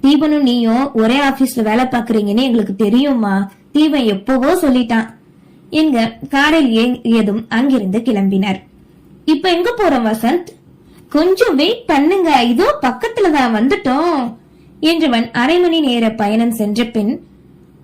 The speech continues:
சார் பதிவாளர் அலுவலகத்தின் முன் காரினை நிறுத்தினான். குழப்பத்தோடு வெளியே காண, பட்டு வேட்டி சட்டையில்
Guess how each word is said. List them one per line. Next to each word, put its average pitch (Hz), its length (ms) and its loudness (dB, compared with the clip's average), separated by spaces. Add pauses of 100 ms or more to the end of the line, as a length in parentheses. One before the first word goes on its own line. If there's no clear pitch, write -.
(380)
சார் 320 380 -2
பதிவாளர் 240 580 0
அலுவலகத்தின் 226 720 0
முன் 214 360 -2
காரினை 240 540 -2
நிறுத்தினான். 196 640 -2 (540)
குழப்பத்தோடு 339 840 0
வெளியே 240 520 2
காண, 226 440 -2 (420)
பட்டு 339 460 0
வேட்டி 226 300 0
சட்டையில் 220 680 -2